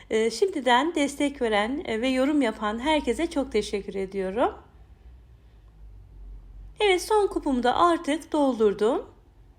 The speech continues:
Son olarak kalan bisküvi ile üzerinde süsledikten sonra artık bu nefis tatlımız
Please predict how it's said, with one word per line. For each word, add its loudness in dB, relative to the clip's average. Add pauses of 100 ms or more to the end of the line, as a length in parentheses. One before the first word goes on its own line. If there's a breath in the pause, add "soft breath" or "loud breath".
(720)
Son 2
olarak 2
kalan 4
bisküvi -2
ile 2
üzerinde 2
süsledikten -2
sonra 0
artık 0
bu 0
nefis -4
tatlımız 0